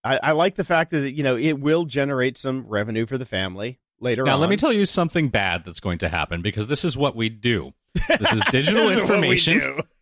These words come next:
Speaker 2: This is digital information, which will be able to be hacked and put out on the dark web or downloaded for free or gotten from Sweden.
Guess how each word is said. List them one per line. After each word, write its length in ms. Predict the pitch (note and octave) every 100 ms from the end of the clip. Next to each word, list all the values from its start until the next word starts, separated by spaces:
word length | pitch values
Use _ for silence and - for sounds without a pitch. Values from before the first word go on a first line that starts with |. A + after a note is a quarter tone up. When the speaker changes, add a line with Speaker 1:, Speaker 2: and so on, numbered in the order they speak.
| - _ G3+ -
Speaker 2:
This 180 | D3 D#3+
is 120 | B3+ F#3
digital 460 | G#3 F#3+ G3 F3+
information, 720 | D3+ D3 D3+ A#2 F#2 - B2+
which 200 | E3+ G2+ A#2+
will 180 | A#2
be 180 | A2+ A#2
able 180 | A2+ A#2
to 100 | A#2+
be 100 | C#3
hacked 480 | D3+ C3 A#2 - - -
and 180 | A2+ A2+
put 160 | B2+
out 200 | A2 A#2
on 100 | A#2+
the 80 | C#3
dark 280 | C3 A2+ -
web 280 | A2 A2+ C#3
or 80 | A2
downloaded 600 | F#2+ G2+ G#2+ G#2+ A#2+ A#2+
for 120 | D3
free 340 | - B2 B2+ C#3
or 80 |
gotten 320 | A2 G2 F#2 B2+
from 180 | D#3+
Sweden. 520 | D#3 - A#3+ A3 D#3